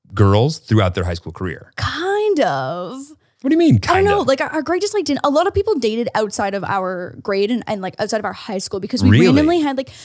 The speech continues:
Speaker 2: so, like, kind of, like, in, like, the quote unquote, like, popular-ish group of people.
Speaker 1: Which I'm sure you were the top of.
Speaker 2: I was, I was mid-tier.
Speaker 1: Were you mid-tier adjacent popular?
Speaker 2: Yeah, I was mid-tier. Like, I was friends with some of the popular kids, like, outside of that group, but was
Speaker 1: Right.
Speaker 2: so still invited to those parties.
Speaker 1: Okay.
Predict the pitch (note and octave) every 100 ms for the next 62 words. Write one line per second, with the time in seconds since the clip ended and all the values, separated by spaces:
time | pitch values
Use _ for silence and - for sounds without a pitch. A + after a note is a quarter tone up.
0 | - - D4+ C#4 D#4+ D#4+ E4 C4 B3 A3
1 | G#3 A#3+ A3 G3+ A3 - F#3 - F3 F3+
2 | G#3 G3 F#3 - G3 - - G3 - F#3+
3 | F3+ - G3 G#3+ A#3+ G#2+ F#2+ F#2+ F2+ A2
4 | C3+ D2 F2 B2 - D4+ D#4 - - D#4+
5 | C4 F#3 F#3+ - - _ _ _ _ -
6 | C4+ D4+ E4+ E4+ E4 C#4+ D4 C4+ C4 B3+
7 | B3+ B3 A#3 C4+ C#4 D4 D4+ _ - -
8 | - - A#4 C4 A#3+ C#4+ - E4 D#4 -
9 | F4 F#4 F#4 - D4 C#4+ C4 A#3 A#3+ A#3
10 | A#3+ A3+ - G#3+ G#3 - G3+ G3 G#3 F#3
11 | G3 G#3 A#3 A3 D#3+ B3+ A#3+ - E4+ F4+
12 | D#4 B3+ B3+ B3 G#3 F#3+ - F#3+ A#3 G4+
13 | - - D#3